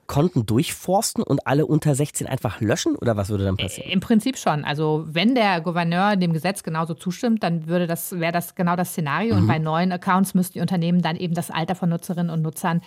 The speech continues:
Speaker 2: verifizieren. Und in dem Gesetz wird jetzt zwar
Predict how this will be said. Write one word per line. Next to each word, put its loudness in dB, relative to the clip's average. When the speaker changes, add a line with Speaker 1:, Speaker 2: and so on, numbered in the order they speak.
Speaker 2:
verifizieren. 0
Und -6
in 2
dem 6
Gesetz 2
wird 0
jetzt -2
zwar 0